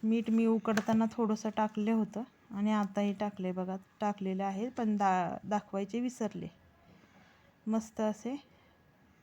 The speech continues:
सोयाबीन त्या मसाल्यामध्ये परतून घेऊया.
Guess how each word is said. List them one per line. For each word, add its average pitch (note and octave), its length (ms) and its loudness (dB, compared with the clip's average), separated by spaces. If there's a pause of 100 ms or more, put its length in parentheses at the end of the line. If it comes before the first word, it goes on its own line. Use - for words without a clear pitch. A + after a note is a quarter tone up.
(1300)
सोयाबीन G#3+ 420 2
त्या G#3+ 140 0
मसाल्यामध्ये G3+ 640 0
परतून A3 540 2
घेऊया. F#3+ 360 2